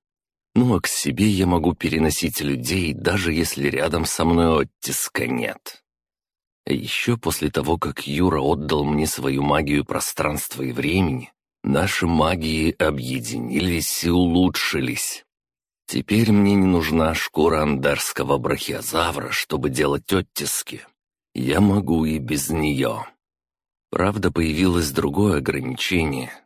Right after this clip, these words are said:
Нужен месяц, чтобы в моем сосредоточении сформировался портальный оттиск, который я смогу наклеить на конкретную точку пространства. А мы столько шкур закупили.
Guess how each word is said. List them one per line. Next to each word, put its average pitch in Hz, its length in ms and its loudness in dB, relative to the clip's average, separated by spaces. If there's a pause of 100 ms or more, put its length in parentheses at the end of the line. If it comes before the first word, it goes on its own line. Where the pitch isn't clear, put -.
(160)
Нужен 78 480 2
месяц, 69 580 -2
чтобы 71 380 -2
в 67 120 -4
моем 69 340 0
сосредоточении 71 1160 -2
сформировался 69 880 -2
портальный 65 640 -2
оттиск, - 720 -2 (180)
который 110 500 2
я 101 140 4
смогу 85 400 2
наклеить 80 800 0
на 76 160 0
конкретную 85 840 0
точку - 480 -2
пространства. - 1160 -4 (800)
А 60 160 -2
мы 78 300 0
столько 82 720 -2
шкур 85 560 0
закупили. 69 1120 -6